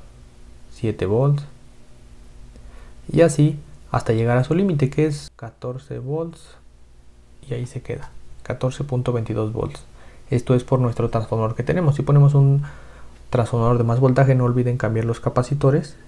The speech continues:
Eh, en este caso, bueno, su límite es apropiado, treinta y cinco volts. Pueden poner un transformador de treinta volts y trabajar sin problema. Si ponen un voltaje más elevado, los capacitores pueden llegar a dañarse.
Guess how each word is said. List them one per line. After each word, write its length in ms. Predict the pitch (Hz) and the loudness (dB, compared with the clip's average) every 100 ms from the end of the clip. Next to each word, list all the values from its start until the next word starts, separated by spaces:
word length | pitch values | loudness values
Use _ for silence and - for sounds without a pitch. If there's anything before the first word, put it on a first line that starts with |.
| - | -8
Eh, 220 | 120 113 | -4 -2
en 100 | - | -2
este 220 | 120 - 127 | -4 -2 0
caso, 240 | 127 135 | 0 2
bueno, 200 | 127 120 | 0 0
su 120 | - | -2
límite 340 | 113 120 120 123 | 0 0 0 0
es 100 | 123 | 0
apropiado, 400 | 135 143 170 143 | 2 4 4 4
treinta 280 | 123 117 | 2 2
y 40 | 117 | 0
cinco 280 | 135 135 170 | 0 2 2
volts. 200 | 185 - | 2 0
Pueden 320 | - 123 127 | 2 2 2
poner 320 | 127 123 123 | 0 2 2
un 220 | 127 127 | 0 0
transformador 520 | 123 123 - 123 123 | -2 -2 0 0 2
de 120 | 123 117 | 0 0
treinta 320 | 120 120 123 | 0 0 2
volts 280 | 143 185 - - - - - | 4 2 -4 -18 -20 -6 0
y 100 | 143 | 4
trabajar 420 | 147 135 123 120 | 6 4 2 -2
sin 140 | 120 | -2
problema. 440 | 117 113 110 107 - | 0 2 0 -4 -10
Si 80 | - | -2
ponen 260 | 127 123 | 2 4
un 100 | 123 | 4
voltaje 320 | 123 123 127 127 | 2 0 0 0
más 180 | 123 | 0
elevado, 340 | 135 131 131 131 | 2 2 2 2
los 420 | 117 110 - - - - - - | 0 -2 -8 -18 -20 -20 -18 -6
capacitores 560 | 113 107 - 123 123 | -2 -2 0 2 2
pueden 240 | - 120 117 | 2 2 2
llegar 200 | 117 117 | 2 2
a 60 | |
dañarse. 500 | 127 151 151 143 160 | 4 4 2 2 -2